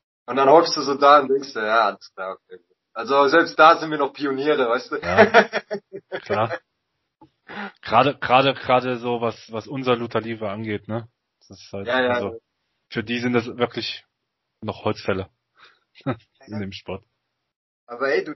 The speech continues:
Speaker 1: du wirst lachen. Ich weiß noch nicht, ob du dich daran erinnerst. Ich hab ja, äh, ich hab ja mal wirklich, als Blaugurt, <laughs> ein Anaconda Luther Livre Seminar in Fortaleza gegeben. Kannst du dich daran erinnern?
Speaker 2: Ja, stimmt, da warst du dort.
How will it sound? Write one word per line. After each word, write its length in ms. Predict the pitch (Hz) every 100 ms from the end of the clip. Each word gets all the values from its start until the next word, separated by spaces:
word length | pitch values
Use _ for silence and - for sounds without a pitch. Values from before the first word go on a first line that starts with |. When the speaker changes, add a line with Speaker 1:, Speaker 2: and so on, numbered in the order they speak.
| -
Speaker 1:
du 140 | 127
wirst 180 | 131 -
lachen. 300 | 123 156 131
Ich 100 | 107
weiß 160 | 127 156
noch 80 | 147
nicht, 120 | 135
ob 120 | 135 -
du 60 |
dich 160 | 127 -
daran 300 | 123 120 113
erinnerst. 340 | 107 147 117 -
Ich 120 | -
hab 160 | 127
ja, 600 | 165 165 143 - 113 120 123
äh, 60 | -
ich 160 | -
hab 140 | 156 208
ja 100 | 190
mal 260 | 185 175
wirklich, 480 | 151 226 - 392 - -
als 140 | -
Blaugurt, 440 | - 151 170 196 - -
<laughs> 920 | 190 - - - _ _ _ - _ -
ein 100 | 123
Anaconda 640 | 147 190 170 - 185 185
Luther 320 | 165 165 143
Livre 340 | 131 185 196 147
Seminar 600 | 147 143 135 127 131 139
in 80 | - -
Fortaleza 600 | 147 131 120 170 131 107
gegeben. 340 | 98 - - _
Kannst 180 | 127 -
du 40 | -
dich 100 | -
daran 160 | 123 120
erinnern? 200 | 147 117 - - - -
Speaker 2:
Ja, 160 | 127
stimmt, 280 | 123 - 131
da 60 | 104
warst 220 | 107 -
du 60 | 110
dort. 340 | 117 117 -